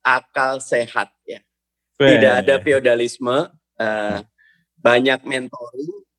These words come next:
Speaker 1: banyak coaching, banyak training, teachingnya ada, tapi dalam konteks learning. Jadi nggak ada guru, kami memposisikan, eh, eh, we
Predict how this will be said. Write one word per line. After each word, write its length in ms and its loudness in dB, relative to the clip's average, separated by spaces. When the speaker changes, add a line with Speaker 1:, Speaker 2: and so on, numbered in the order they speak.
Speaker 1:
banyak 480 0
coaching, 680 -2
banyak 540 -2
training, 720 0
teachingnya 720 0
ada, 400 0
tapi 300 0
dalam 400 0
konteks 520 -2
learning. 600 -2
Jadi 180 0
nggak 320 0
ada 100 0
guru, 680 -6
kami 400 -4
memposisikan, 1500 -4
eh, 480 -2
eh, 460 -2
we 240 -2